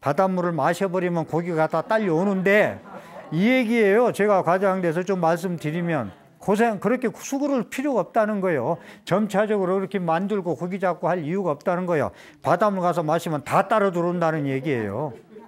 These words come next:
어, 저는 이거 틀린 말은 아니지만, 틀린 말은 아니지만은 거기에 헛수가 많다. 잘못하면은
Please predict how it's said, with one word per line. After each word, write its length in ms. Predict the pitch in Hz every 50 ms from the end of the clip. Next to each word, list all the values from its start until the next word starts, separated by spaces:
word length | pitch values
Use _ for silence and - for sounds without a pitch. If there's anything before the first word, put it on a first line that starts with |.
| - - - - - - - -
어, 120 | 185 202 190
저는 560 | - - 185 214 233 233 220 196 156 120 - - - - - _ _
이거 260 | 180 185 208 226 202
틀린 360 | 208 - - 247 269 269 277
말은 340 | 254 247 240 214 214 220 226
아니지만, 800 | 208 147 147 180 190 175 190 185 190 190 175 143 123 104 95 95 - _ _ _ _ _ _ _ _ _ -
틀린 260 | - 233 254 254 240
말은 220 | 240 226 202 185
아니지만은 920 | 175 165 180 190 190 170 185 180 180 175 165 165 170 185 202 202 196 175 - _ - - _ _ _ _ _ _ _
거기에 400 | - - 160 180 170 185 202 185
헛수가 640 | 170 - - 220 - - - - 220 196 202 175
많다. 600 | 165 139 123 123 135 - - 131 127 107 98 92 - _ _ _ _ _ _ _ _ _ _ _ _ _ _
잘못하면은 1500 | - - 127 131 170 202 220 220 220 220 - - 202 214 214 208 196 185 185 185 196 202 190 180 160 143 127 131 180